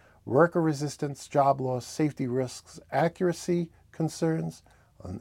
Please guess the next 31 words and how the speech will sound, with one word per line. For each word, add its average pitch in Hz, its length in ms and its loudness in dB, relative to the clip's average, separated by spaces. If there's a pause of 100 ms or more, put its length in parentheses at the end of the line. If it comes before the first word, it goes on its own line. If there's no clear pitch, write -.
and 131 320 2
lack 113 240 2
of 131 80 -2
support. 117 360 4
Now, 117 200 2 (260)
for - 220 -2
each 185 240 0
of 160 100 6
those, 139 260 6
Mary 123 240 4
goes 117 220 2
through 196 340 8
and 139 120 4
talks 139 280 4
about, 127 460 6 (260)
you 123 120 -2
know, 120 120 4
the 107 120 -2
plus - 260 4
side 139 460 6
or 113 60 0
the 95 100 -2
benefits 139 600 2
and 110 140 -2
why 120 160 6
that 120 180 2
fear 123 160 -2
may 117 160 -2
not 113 280 -2
be, 110 240 -2 (360)
uh, 107 280 0